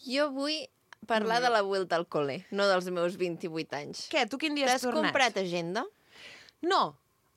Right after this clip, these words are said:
Speaker 2: Però i, saps per què no em va, no m'he comprat agenda? Perquè jo fa com quatre anys vaig anar a l'Stradivarius i em vaig comprar aquell planner
Speaker 1: Sí, que no té dies.
Speaker 2: que no té dies.
Speaker 1: Mm.
Speaker 2: I aquest planner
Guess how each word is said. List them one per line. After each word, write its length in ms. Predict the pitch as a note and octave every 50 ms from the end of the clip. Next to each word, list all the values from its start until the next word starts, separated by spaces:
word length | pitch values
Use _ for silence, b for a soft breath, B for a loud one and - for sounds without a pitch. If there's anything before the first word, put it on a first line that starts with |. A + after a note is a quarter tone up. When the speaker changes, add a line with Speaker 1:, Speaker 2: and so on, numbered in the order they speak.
| _ -
Speaker 2:
Però 160 | - E4+ E4+ E4+
i, 100 | D4 - -
saps 240 | - - E4+ F4 -
per 100 | - A#4+
què 120 | - E4 C4+
no 80 | B3
em 60 | A#3 A3+
va, 100 | A3 A3
no 140 | A3+ A#3+ A#3
m'he 100 | A3+ G#3
comprat 320 | A3 A3 G#3 G#3+ G3+ F#3+
agenda? 400 | G3 F#3+ F3 F#3+ F3+ F#3+ A#3+ F4
Perquè 320 | - D#4 C4 C4 - A#3 A3
jo 200 | A#3+ F#4 G4 F4
fa 160 | - C#4+ B3+
com 180 | - A3 G#3+ G3
quatre 300 | - C4 C#4+ C#4 D4+ B3+
anys 260 | A3+ A#3 A#3 - -
vaig 180 | - G#3 G3+ A3+
anar 100 | A#3+ C#4+
a 40 | C4+
l'Stradivarius 680 | B3+ - - A3 G3+ G3 F#3 G3+ G3 E3+ D3+ D#3+ F3+ -
i 60 | A3
em 100 | F#3 F#3
vaig 160 | F#3 F#3 -
comprar 420 | - D4 D4+ C#4 - A#3 G#3 G3 F#3+ -
aquell 320 | G3 F#3+ - G3+ G3 G3
planner 640 | - - G#3 G3+ G3+ G3 F#3+ F3+ F3+ E3+ E3 E3 - -
Speaker 1:
Sí, 300 | - - - B3 A3 - B B B B -
que 100 | - A3+
no 160 | A3+ A3+ A3+
té 160 | - - A3+ G#3
dies. 240 | G3 G3 F#3 E3+ D#3+
Speaker 2:
que 60 | C#4
no 160 | C4 C4+ C#4+
té 140 | C4+ D#4+ D#4+
dies. 340 | C4+ C4 A#3 G3+ G3 - - -
Speaker 1:
Mm. 40 | A#3+
Speaker 2:
I 60 | C4
aquest 220 | A#3+ A#3+ E4 D#4
planner 260 | - D#4+ D#4 E4+ G4